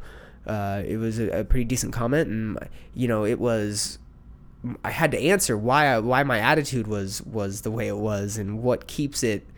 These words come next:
that way, because work in other aspects has been kinda tough, you know, traffic and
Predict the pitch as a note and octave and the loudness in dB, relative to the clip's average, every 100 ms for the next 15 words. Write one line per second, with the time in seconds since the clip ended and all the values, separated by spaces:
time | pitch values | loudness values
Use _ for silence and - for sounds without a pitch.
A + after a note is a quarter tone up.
0 | - - - A#2 A2+ E2 G#2 G2 G#2+ G#2+ | -20 -20 -6 2 2 2 -2 -4 -4 -4
1 | G2 G2 - A2 B2 C3 B2+ - - - | -4 -4 -8 -4 0 2 0 -10 -18 -18
2 | - - - A2+ - E3+ D3 G#2 G#2 - | -18 -16 -4 0 6 8 8 6 2 2
3 | G#2 - A2+ A2 G#2 A2 G2+ E3 D3+ D3+ | 0 0 -4 -4 -4 -4 -2 2 4 4
4 | - - B2 G2+ G2+ G2 - - D#3 D3 | 0 -4 -2 -2 -4 -6 -8 2 4 4
5 | D3 C3 C3+ G#2+ G#2 | 4 2 2 -2 -4